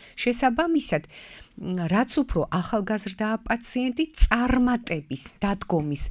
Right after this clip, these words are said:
შანსი მეტია. რაც უფრო ასაკშია ქალბატონი, უფრო ნაკლები არის ორსულობის მიღების ალბათობა. ამიტომ ჩვენ საუბრობთ ესე,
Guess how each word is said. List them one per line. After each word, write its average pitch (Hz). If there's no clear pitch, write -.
შანსი 180
მეტია. 202
რაც 190
უფრო 247
ასაკშია 233
ქალბატონი, 262
უფრო 170
ნაკლები 147
არის 247
ორსულობის 165
მიღების 139
ალბათობა. 165
ამიტომ 269
ჩვენ 254
საუბრობთ 208
ესე, -